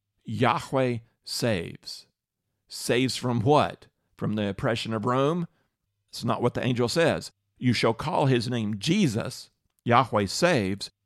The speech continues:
"for he will save his people from their sins."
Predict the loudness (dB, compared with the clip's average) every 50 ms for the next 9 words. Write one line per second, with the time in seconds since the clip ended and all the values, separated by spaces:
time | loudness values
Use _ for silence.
0 | _ _ _ _ 2 2 2 2 2 0 0 0 0 2 2 0 0 2 2 2
1 | 4 2 2 0 -2 -2 -4 -4 -4 -4 -4 -2 -2 -2 -2 -2 0 -2 -2 0
2 | 0 0 0 0 0 -2 -2 0 2 2 2 0 -4 -8 -16 -20 -20 -20 -20 -20